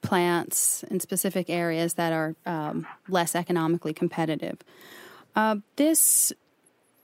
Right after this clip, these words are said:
issue has been brought up recently. The Department of Energy Secretary Perry, uh, issued a memo back in May, um,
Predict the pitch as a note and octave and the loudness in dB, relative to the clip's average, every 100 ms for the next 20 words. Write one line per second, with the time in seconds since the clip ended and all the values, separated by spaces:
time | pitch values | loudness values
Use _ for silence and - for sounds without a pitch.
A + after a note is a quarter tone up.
0 | _ _ - - - B3 A#3 - G#3 F#3+ | _ _ -20 -16 0 2 2 2 2 2
1 | G3 F3 F#3 E3 F#3 F3+ F3 E3+ F3+ F#3+ | 0 0 -2 0 0 2 0 -2 0 2
2 | - F#3+ - F3+ E3+ E3 E3 F3 F3+ E3+ | 2 2 2 2 2 2 0 -2 0 2
3 | E3 F3+ F3+ - F#3+ - G3 F#3+ - - | 0 -2 -4 -2 0 2 2 2 0 -4
4 | F#3+ F3 F3+ F3+ F3 F3 E3+ E3+ - F3+ | -6 0 2 2 2 0 0 2 0 0
5 | E3+ F3 - E3+ E3+ E3 E3 D#3+ D#3+ - | -2 -4 -2 0 0 0 0 -2 -4 -6
6 | - D#4 A#3+ F#3 F3 F3+ - - - - | 0 2 2 2 0 -2 -14 -20 -20 -6
7 | F3 - G3+ B3+ A3+ G#3 G3 F#3+ F#3+ F3 | -2 0 0 0 2 2 4 4 2 2
8 | F3 E3+ - F3+ F3 E3+ E3 E3 D#3+ D#3+ | 2 0 2 2 4 4 2 2 2 0
9 | E3+ - - - - - F3+ - - - | -2 -12 -20 -20 -18 -4 -2 -2 -2 -6